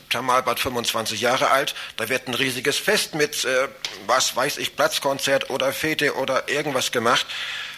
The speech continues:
Dann, äh, dann, äh, ja Gott, es gibt auch den Ad-, auf dem Adventsmarkt in Zähringen, da werden wir aktiv werden. Äh, dann werden wir versuchen, die Vereine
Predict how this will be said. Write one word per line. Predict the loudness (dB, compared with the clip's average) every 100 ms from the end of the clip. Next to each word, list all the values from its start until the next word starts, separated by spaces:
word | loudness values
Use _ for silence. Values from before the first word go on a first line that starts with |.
| -2
Dann, | 4 4 2 -2
äh, | 2 4 6 6 6 4 -2 -16 -20 -20 -20 -20 -12 -2
dann, | -2 0 -2
äh, | -2 -2 2
ja | 4 4 4
Gott, | 0 0
es | -2 -2
gibt | -2
auch | -2
den | -2 -2
Ad-, | -2 -4 -8 -4
auf | -4 -4
dem | -4
Adventsmarkt | 0 2 2 2 4 2 2 -4
in | -4 -6 -8 -8 -2
Zähringen, | 2 2 2 2 2
da | 2 4
werden | 2 4
wir | 2 4
aktiv | 2 -2 -6 0
werden. | 4 4 2 -6 -10 -10 -12 -14 -16 -20 -20 -20 -20 -18 -4
Äh, | 0 2 4 4 4 4 0 -4 -4
dann | 0 2 4
werden | 4 4
wir | 4 4
versuchen, | 2 -2 -4
die | -4
Vereine | 0 2 4 4 4 2